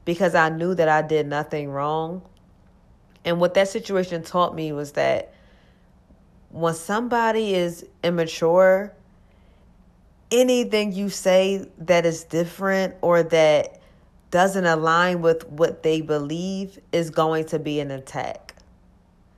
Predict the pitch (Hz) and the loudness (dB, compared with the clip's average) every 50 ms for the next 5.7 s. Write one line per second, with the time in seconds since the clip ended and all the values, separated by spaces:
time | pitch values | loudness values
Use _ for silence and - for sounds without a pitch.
0 | _ _ _ _ _ _ _ _ _ _ _ _ _ _ _ _ _ _ _ - | _ _ _ _ _ _ _ _ _ _ _ _ _ _ _ _ _ _ _ -4
1 | _ 208 214 247 - - 277 254 247 - 220 233 226 226 220 226 233 220 190 170 | _ 0 0 0 0 -2 -4 -4 -2 0 0 0 2 2 0 0 0 2 2 2
2 | 165 165 - - 180 185 185 180 180 180 175 - 214 208 208 208 214 214 208 202 | 2 0 -2 -2 0 0 0 0 0 -2 -2 -2 -2 -2 0 0 -2 -2 -4 -6
3 | 202 - - 214 190 170 165 165 170 170 180 175 170 165 - - - - 180 170 | -8 -8 -8 -6 -6 -2 0 0 0 0 0 -2 -2 -4 -8 -14 -10 -6 -6 -4
4 | 165 160 160 160 165 165 165 - - 160 156 151 151 147 - - 151 151 160 165 | -4 -4 -4 -4 -6 -6 -6 -6 -8 -6 -6 -8 -10 -10 -10 -10 -8 -8 -6 -6
5 | 165 165 165 170 165 170 170 165 165 165 165 165 165 175 | -8 -8 -8 -8 -6 -6 -6 -6 -6 -6 -6 -8 -8 -10